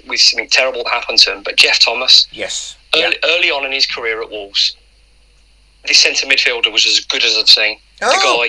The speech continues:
Speaker 1: guy, he, he picked the ball up, he ran with the ball.
Speaker 2: Yeah.
Speaker 1: He, the goal at Sunderland before that horrible tackle, I was like, "This guy is a footballer. This
Speaker 2: Yeah.
Speaker 1: guy can play." And for me,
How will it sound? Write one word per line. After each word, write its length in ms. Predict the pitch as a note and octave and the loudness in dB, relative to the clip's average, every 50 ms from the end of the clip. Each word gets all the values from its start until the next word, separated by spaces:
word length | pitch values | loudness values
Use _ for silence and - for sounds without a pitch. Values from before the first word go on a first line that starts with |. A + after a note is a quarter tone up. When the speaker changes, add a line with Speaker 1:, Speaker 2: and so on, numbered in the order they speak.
| - | -2
Speaker 1:
guy, 80 | - - - - - - - | -4 -8 -10 -14 -8 -4 -2
he, 180 | C3+ C#3 - - - - | -2 -2 -4 -4 -2 -2
he 60 | - - - | -2 2 2
picked 160 | - - - | 0 0 0
the 80 | D#3+ D3 | -2 -4
ball 280 | - D3+ C#3 C#3 C3 | -2 -2 -2 -2 -2
up, 200 | B2+ B2+ - - - - _ _ | -2 -4 -6 -10 -14 -14 _ _
he 80 | - A2 - | -10 -6 -2
ran 200 | C#3 C3 C3+ C3 | -2 -2 -2 -2
with 120 | C3 B2+ | -4 -4
the 60 | A#2+ | -4
ball. 380 | A#2 - B2+ B2 A#2+ B2 B2+ - - - | -4 -4 -4 -4 -6 -6 -8 -10 -8 0
Speaker 2:
Yeah. 200 | D3+ E3 - - - - | 0 0 0 0 -4 -8
Speaker 1:
He, 220 | C3+ B3+ - - _ _ _ - - - - - | -6 -6 -8 -10 _ _ _ -10 -10 -8 -6 -6
the 80 | - - | -4 -2
goal 260 | - D#3 D3+ D#3 D3+ | -2 -2 0 -2 0
at 80 | D3 | 0
Sunderland 420 | - - E3 C#3+ C3+ C3 C3+ C3 A#2+ | 0 0 0 -2 -4 -6 -6 -4 -4
before 260 | - - - C#3 C3 | -6 -6 -4 -6 -6
that 100 | B2+ A#2+ - | -6 -6 -4
horrible 320 | C3 C3 C3 B2+ B2 A#2+ | -6 -6 -6 -6 -8 -8
tackle, 460 | A#2 - - B2+ B2+ - B2+ B2 A#2+ - - - - - - - | -6 -4 -4 -4 -6 -8 -10 -12 -12 -12 -14 -16 -18 -16 -10 -8
I 60 | - | -6
was 160 | - - - | -4 -4 -4
like, 200 | - - - - | -6 -8 -6 -2
"This 160 | D3+ D3 - | 0 2 2
guy 260 | - - C3+ A#2+ - - | 0 0 -4 -4 -4 -4
is 240 | - - A#2+ - | -4 -2 -2 -4
a 60 | - - | -4 -4
footballer. 560 | - - - - - A2+ A2 G#2+ G#2+ G#2+ - - - | -6 -8 -8 -8 -6 -6 -4 -4 -4 -6 -8 -4 0
This 120 | - - - - - | 2 2 2 2 0
Speaker 2:
Yeah. 60 | B2 | -2
Speaker 1:
guy 240 | A2+ G#2+ G#2 A2 - - - | -2 -2 -2 -4 -6 -6 -6
can 180 | - - - - | -4 -4 -4 -4
play." 380 | - - G#2 G2 G2 G#2 - - - - - - - | -4 -4 -2 -2 0 -2 -2 -2 -6 -8 -4 0 0
And 220 | A#2 A#2 - - - - - - - - | 2 4 4 2 2 0 -4 -8 -4 -2
for 140 | - - C3 | 0 0 2
me, 480 | C#3+ D#3 D#3+ C#3 A#2 A2+ A2 - - | 2 2 4 4 4 4 2 -2 -8